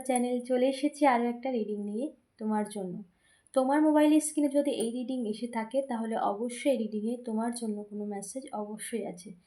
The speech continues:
আমার প্রত্যেকটা রিডিং টাইমলেস থাকে, যখনই তোমার সামনে এই রিডিং পৌঁছাবে, তখনই কোনো না কোনো মেসেজ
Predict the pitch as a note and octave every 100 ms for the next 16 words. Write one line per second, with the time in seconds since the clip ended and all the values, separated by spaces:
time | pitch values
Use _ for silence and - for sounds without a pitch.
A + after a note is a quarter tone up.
0 | _ - - - A3 A3 B3 A#3+ C#4+ C#4
1 | D4+ C#4 C#4 C#4 C4 A3+ A3 C4 C4 A#3+
2 | A3+ B3 A3+ G#3+ - C#4+ C#4+ B3+ A#3 A3
3 | A#3 A3+ A#3 A3+ G#3+ A3+ A3 G#3 G3+ -
4 | A3+ B3 G#3+ G3+ B3+ C4 A#3 A3 G#3+ G#3+
5 | G#3+ G3+ F#3+ - C4